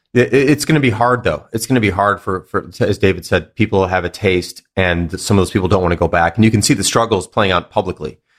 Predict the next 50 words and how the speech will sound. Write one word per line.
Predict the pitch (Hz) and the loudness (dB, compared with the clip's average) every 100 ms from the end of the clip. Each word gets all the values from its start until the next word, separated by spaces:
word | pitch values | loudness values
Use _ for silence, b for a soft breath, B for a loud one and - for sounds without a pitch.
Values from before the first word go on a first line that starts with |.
| _ _ - | _ _ -2
Apple | 90 92 92 | -2 0 0
had | 92 | 2
a | 87 82 | 2 0
policy, | - 92 87 - 90 | 0 -2 -2 -2 0
I | 82 | 0
think | 92 | -2
they | 85 85 | 0 -2
shifted | - 98 - 90 | 0 -2 0 0
it | |
a | 87 | 0
little | 82 82 | 0 0
bit | 87 82 - | 2 2 0
and | 85 | -2
they're | 82 82 _ | 0 -2 _
trying | - 95 | -4 -4
to | 85 | -2
figure | 98 85 85 | -2 0 2
out | 85 | 0
where | 85 | -2
this | 82 - | -4 -4
is | 85 | 0
all | 82 | 0
gonna | 82 78 | 0 -4
settle | - 95 82 80 | -2 0 0 0
in. | 80 95 - _ _ _ _ _ | -2 -4 -12 _ _ _ _ _
So | - 120 | -2 2
yeah, | 120 | 2
I | |
don't | 113 | 2
know | 120 | 2
what's | 113 | 0
gonna | - 104 | 0 0
happen, | 101 104 113 | 0 0 0
but, | 107 95 - | 2 0 0
um, | 95 90 | -2 0
I, | 113 - | 0 0
I | 127 | 0
think | 156 139 | 0 2
it | 135 | 2
is | 123 | 2
important | 117 107 113 110 101 - | 2 2 2 0 -2 -6
to | - | 0
know | 107 98 | 2 4
that | 98 - | 2 0
this | 104 | 0
is | 101 | 2
at | 92 | 2
least | 92 98 92 | 2 0 2
an | 82 | 2
option | 80 - 98 98 | 0 -2 -6 -8